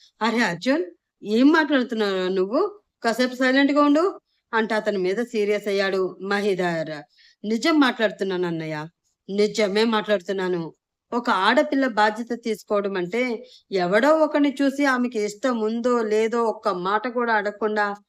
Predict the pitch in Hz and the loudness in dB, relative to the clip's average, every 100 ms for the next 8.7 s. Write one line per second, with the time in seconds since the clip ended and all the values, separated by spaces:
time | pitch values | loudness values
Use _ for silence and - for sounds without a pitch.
0 | _ _ _ 247 262 302 302 320 311 233 | _ _ _ 2 4 4 2 0 -2 -2
1 | 247 262 - 262 285 349 330 277 285 294 | -2 -4 -2 2 4 4 0 0 0 0
2 | 294 - 269 269 254 240 214 185 156 _ | -2 0 2 2 0 0 0 -4 -6 _
3 | _ _ - 208 208 233 208 180 180 226 | _ _ -6 -6 -2 0 0 0 -2 -2
4 | 254 269 262 233 233 247 254 247 247 226 | -2 -2 -2 -2 -2 -2 -2 -2 -2 -2
5 | 196 208 220 226 214 202 - 196 226 220 | 0 -2 -2 -2 -4 -6 -8 -6 -4 0
6 | 254 226 208 220 247 - 202 214 226 202 | 2 2 0 0 -2 -2 -2 -2 -2 0
7 | 185 170 160 - _ _ _ _ - 247 | 0 -2 -8 -12 _ _ _ _ -4 0
8 | 247 247 254 214 220 262 | 0 0 -4 -2 0 2